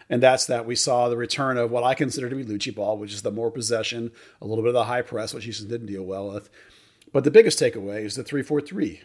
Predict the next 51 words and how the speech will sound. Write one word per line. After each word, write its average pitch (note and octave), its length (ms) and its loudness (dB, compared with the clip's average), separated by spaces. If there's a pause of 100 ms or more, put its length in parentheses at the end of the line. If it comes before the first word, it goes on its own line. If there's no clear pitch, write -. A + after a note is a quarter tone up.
because B2+ 560 0 (280)
you're C3+ 120 -2
looking F3+ 220 6
at B2+ 140 0
what B2+ 100 -2
is A#2 80 -6
basically C3 440 -2
the A#2+ 100 -4
final B2 340 -2
tune-up B2 320 -6
for - 80 -10
the A2+ 160 -10 (160)
spring, A#2+ 480 -2 (920)
right, A#2 360 0
for B2+ 80 -10
the, A#2 120 -8
for A#2+ 140 -8
the A2 120 -6
first - 480 -6
start A#2 200 0
of G#2 60 -6
the G#2 60 -10
season, G#2+ 300 -6
the G#2 60 -8
first - 220 -6
game. G#2 280 -8 (640)
And, C3+ 340 -2
and B2+ 120 -4
Lucci C3 240 0
rolls C3+ 200 0
out B2+ 120 2
a B2+ 60 -4
three C3 160 -8
four C3 200 -6
three. D#3+ 240 -4
We've A2+ 220 -6
seen C#3 200 0
it B2+ 80 -6
used A#2+ 280 -6
more C3 360 4
this C#3 220 0
spring, A#2 480 -4 (760)
so C3 260 6
it's B2+ 180 -2
likely C3 460 4
that A#2+ 260 -4
we're A#2+ 100 -6
gonna A#2+ 160 -6
see B2 220 0
it - 200 -6
more B2 640 0